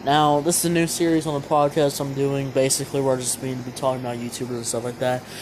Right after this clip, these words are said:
and hoping for a little clout. And I'm also gonna be uploading podcast episodes on YouTube now, so, you know, follow me at T K, capital T K space make fun of, and you'll easily find me there, you know. <laughs>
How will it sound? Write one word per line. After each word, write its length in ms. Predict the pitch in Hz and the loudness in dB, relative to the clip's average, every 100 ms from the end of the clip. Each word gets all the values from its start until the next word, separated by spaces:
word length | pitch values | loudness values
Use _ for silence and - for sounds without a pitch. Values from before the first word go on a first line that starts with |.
| - - - - - | -14 -14 -16 -10 0
and 280 | 190 180 175 | 4 4 4
hoping 360 | 175 165 170 | 4 4 2
for 220 | 156 165 160 | 0 2 2
a 40 | |
little 320 | 143 143 131 | 4 4 2
clout. 560 | 127 - 143 151 156 - | 0 -4 0 2 2 -2
And 120 | 135 | -2
I'm 100 | 143 | 0
also 240 | 156 156 156 | -2 -2 -4
gonna 80 | |
be 80 | 147 | 0
uploading 720 | 135 139 147 143 135 127 123 110 107 | 0 0 -2 -2 -2 -6 -10 -12 -2
podcast 520 | 143 135 147 135 - | 0 2 0 -2 -2
episodes 360 | 135 - 135 131 | -4 -4 -4 -4
on 160 | 123 | -6
YouTube 320 | 131 127 135 | -6 -6 -4
now, 300 | 131 127 131 | -2 0 0
so, 200 | 127 - | 0 2
you 140 | 117 117 | 2 2
know, 340 | 117 117 117 - - - - - | 2 2 0 -6 -14 -16 -18 0
follow 240 | 139 139 | 4 4
me 160 | 135 131 | 4 0
at 160 | 135 | 0
T 180 | - 139 | 0 -2
K, 480 | 135 147 139 143 143 123 - - - - | -2 0 2 2 0 -6 -16 -16 -16 -12
capital 400 | - 151 147 143 | 0 0 0 -4
T 180 | 131 160 | -4 -4
K 360 | 147 165 147 143 | -4 -4 -4 -2
space 600 | - - 147 143 139 - 143 139 | -4 -6 -2 -2 -2 -6 -8 -6
make 200 | 139 135 | -4 -6
fun 340 | - 143 147 | -6 -6 -4
of, 220 | 147 151 - - - - | -6 -6 -10 -16 -16 -14
and 80 | 123 | -10
you'll 160 | 123 131 | -4 -2
easily 320 | 131 127 127 | -2 -4 -6
find 320 | - 131 123 | 0 0 0
me 120 | 120 | -2
there, 220 | 117 120 110 | 0 0 0
you 140 | 110 | -2
know. 340 | 110 107 113 - 151 - 156 123 139 | -2 -2 -4 -4 -6 -4 -6 -4 -6
<laughs> 160 | 113 | -6